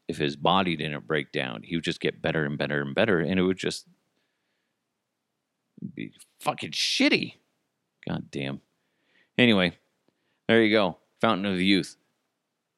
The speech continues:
It's bullshit. We don't need to be thinking about that crap. Enough of the anti-aging investment. To me, that's a stupid investment by Jeff Bezos. Dumb. Don't do it. You don't need it. I don't understand the point of it.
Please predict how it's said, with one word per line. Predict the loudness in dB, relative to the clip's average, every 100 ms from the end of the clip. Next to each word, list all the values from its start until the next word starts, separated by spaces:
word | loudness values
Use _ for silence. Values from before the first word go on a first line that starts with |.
| _
It's | -12 0
bullshit. | 2 2 -2 -4 -2
We | 0
don't | 2
need | 2 0
to |
be | 0 0
thinking | 0 0 0
about | -2 -4
that | -6 -8
crap. | -8 -10 -10 -20 _ _ _ _ _ _ 4
Enough | 6 6 4 4
of | 4
the | 4
anti-aging | 2 4 4 4 2 2 0 -4 -4
investment. | -8 -2 0 0 -6 -12 -16 _ _ _ _ -6
To | 2
me, | 4 4 0 -10 -2
that's | -2 0
a |
stupid | -2 -4 -2 0 2 2
investment | 2 2 0 -2 -4 -4 -6 -4
by | -2 -2
Jeff | -2 -4 -4
Bezos. | -6 -6 -8 -16 -20 _ _ _ _
Dumb. | 0 0 -6 _ _ _ 0
Don't | 2 2
do | 0
it. | -2 -12 _ _ _ _ _
You | 4
don't | 4 4
need | 2 0
it. | -4 _ _ 2
I |
don't | 4 4
understand | 2 2 2 2 0 -8 -10
the | -10
point | 0 2 2
of | 0
it. | -8